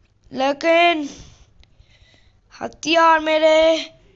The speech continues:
सामने जा रहे हैं। आह, लगी बहुत तेज,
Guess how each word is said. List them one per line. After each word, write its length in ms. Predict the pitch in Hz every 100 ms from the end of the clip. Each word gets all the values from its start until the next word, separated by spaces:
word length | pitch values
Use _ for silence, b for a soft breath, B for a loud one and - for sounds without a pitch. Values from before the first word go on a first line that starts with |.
| _ _ _ _ _ _
सामने 960 | - - - - - 403 330 349 349 359
जा 300 | 254 381 349
रहे 160 | 349 359
हैं। 140 | 294 - _ _ _ _ _ _ - _ _ _ _ _ _ _ _ _
आह, 640 | 359 381 381 381 370 339 294 B B B B _ _ _ _ _ _ _ _ _ _ _ _ _ _
लगी 360 | 277 302 269 320
बहुत 260 | 254 254 262 _ -
तेज, 420 | 226 220 -